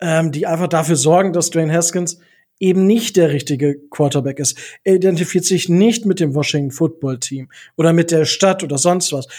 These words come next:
Weil das ist ja zum Beispiel das, was ein Josh Allen selbst in den ersten zwei Jahren, wo er nicht gut war,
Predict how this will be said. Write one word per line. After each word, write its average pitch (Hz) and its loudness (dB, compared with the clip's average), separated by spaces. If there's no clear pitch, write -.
Weil 156 0
das 196 2
ist 196 -2
ja 185 0
zum 180 -2
Beispiel 170 2
das, 170 0
was 160 0
ein 156 -6
Josh 175 -2
Allen 240 -2
selbst 202 0
in 185 -4
den 190 -2
ersten 220 -4
zwei 190 0
Jahren, 202 2
wo 185 2
er 175 4
nicht 180 -2
gut 294 0
war, 131 -8